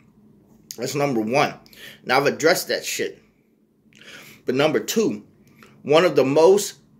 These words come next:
sold motherfucking colognes out there, out here, and I'm gonna give it to you. I'm gonna show you what it is.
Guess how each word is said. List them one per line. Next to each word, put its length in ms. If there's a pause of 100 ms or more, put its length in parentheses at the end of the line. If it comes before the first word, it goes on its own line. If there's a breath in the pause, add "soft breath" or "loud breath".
(160)
sold 720
motherfucking 960 (1080)
colognes 580
out 260
there, 260 (140)
out 160
here, 300 (120)
and 80
I'm 60
gonna 100
give 140
it 120
to 100
you. 100
I'm 120
gonna 120
show 180
you 140
what 160
it 100
is. 340